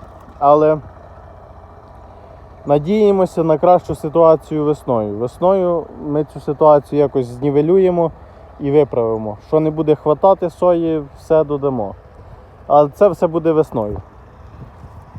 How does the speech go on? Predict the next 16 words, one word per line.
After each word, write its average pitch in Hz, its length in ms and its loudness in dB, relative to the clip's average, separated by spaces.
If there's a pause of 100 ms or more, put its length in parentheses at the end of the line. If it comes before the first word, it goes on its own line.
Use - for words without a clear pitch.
(520)
Е, 139 300 0
отже, 139 580 2 (520)
що 185 180 2
маємо 170 380 4
на 147 120 0
даний 143 340 2
час? - 400 -8 (760)
Таку 165 260 0
картинку. 175 680 0 (1300)
Не 151 180 2
дуже 160 300 0
хороша 143 460 0
для 131 200 2
посіву, 180 680 -6 (360)
велика 143 540 0
груда, 170 520 -2